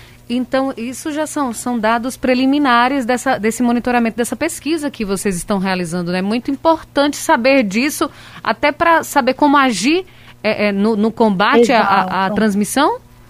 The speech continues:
Speaker 2: Exatamente. Como essa, essa variante, né, ela tem um quadro, provoca um quadro geralmente mais grave, né, as pessoas geralmente podem desenvolver a síndrome respiratória aguda.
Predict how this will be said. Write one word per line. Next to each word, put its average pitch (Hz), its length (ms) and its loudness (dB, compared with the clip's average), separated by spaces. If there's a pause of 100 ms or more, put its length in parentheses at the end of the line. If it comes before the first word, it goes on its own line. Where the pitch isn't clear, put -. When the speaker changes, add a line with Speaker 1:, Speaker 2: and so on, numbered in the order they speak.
(1600)
Speaker 2:
Exatamente. 247 1080 4
Como 320 240 4
essa, 302 320 4
essa 233 320 2
variante, 220 800 2
né, 214 120 2 (140)
ela 226 220 4
tem 269 320 4
um 262 80 6
quadro, 214 840 0 (300)
provoca 302 360 4
um 269 60 6
quadro 240 380 2
geralmente 226 580 4
mais 220 300 2
grave, 226 680 2
né, 220 100 2
as 233 100 -2
pessoas 233 320 4
geralmente 226 640 2 (320)
podem 262 560 6
desenvolver 220 640 4
a 214 100 2
síndrome 214 440 -2
respiratória 208 680 0
aguda. 226 680 2